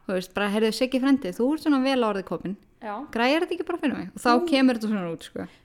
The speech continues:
Speaker 2: Þú ert mjög vel á orði kominn.
Speaker 1: Já, þakka þér fyrir.
Speaker 2: Þú ert með náttúrulega bara frægt slókan sem er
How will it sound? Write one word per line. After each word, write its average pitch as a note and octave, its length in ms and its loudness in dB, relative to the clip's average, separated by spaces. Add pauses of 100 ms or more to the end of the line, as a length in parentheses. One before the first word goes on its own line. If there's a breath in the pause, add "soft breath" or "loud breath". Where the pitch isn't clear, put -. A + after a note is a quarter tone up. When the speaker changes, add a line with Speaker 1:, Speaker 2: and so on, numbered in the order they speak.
Speaker 2:
Þú B3+ 200 -8
ert B3 140 -8
mjög A#3+ 240 -6
vel A3 160 -8
á G#3 80 -10
orði G3+ 180 -12
kominn. G#3 300 -16 (720)
Speaker 1:
Já, G3+ 60 -6
þakka G3+ 200 -6
þér G#3 40 -6
fyrir. A3 200 -6 (560)
Speaker 2:
Þú C#4+ 160 -4
ert C4+ 160 -8
með G#3 180 -10
náttúrulega G#3+ 280 -12 (400)
bara G3+ 180 -12
frægt A3 400 -16
slókan A3 540 -12
sem G#3+ 180 -14
er G#3 160 -12